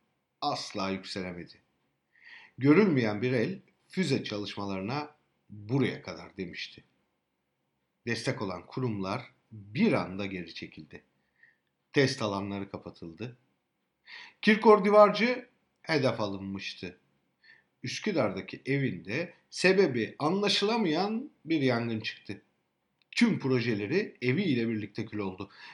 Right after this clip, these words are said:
Bin dokuz yüz elli dokuzda başlayıp altmış üçte zirve yapan çalışmalar failü meçhul bir bıçakla kesilmişti. Bandırma'daki füze kulübü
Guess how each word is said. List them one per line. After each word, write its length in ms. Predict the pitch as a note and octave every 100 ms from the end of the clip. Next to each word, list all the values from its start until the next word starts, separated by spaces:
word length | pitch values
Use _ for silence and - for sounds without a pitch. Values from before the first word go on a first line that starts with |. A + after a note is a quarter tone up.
| -
Bin 120 | C#3+
dokuz 260 | D3 D3 E3+
yüz 80 | C#3+
elli 120 | A#2+
dokuzda 420 | B2 C3+ B2+ C3
başlayıp 500 | A#2+ G#2+ - B2+ B2+ -
altmış 540 | C3+ C3+ D3+ C#3 -
üçte 260 | - - D#3
zirve 340 | A#2+ C#3 C#3+
yapan 520 | E3+ C3 A2+ A#2 A2 A2
çalışmalar 800 | - D3 C#3+ - A2+ A#2 B2 - _ _ _ _ _
failü 380 | - C#3+ C3 B2
meçhul 400 | A#2 - D#3 A#2+ - _ _ -
bir 260 | C3 - -
bıçakla 560 | A2+ A2 - - - G2
kesilmişti. 720 | G#2 - G#2 F#2+ - - G2 - - -
Bandırma'daki 760 | C3 B2+ D3 C3 F#2+ F#2 -
füze 400 | - - C#3+ A#2+
kulübü 420 | - G2+ F#2 C#3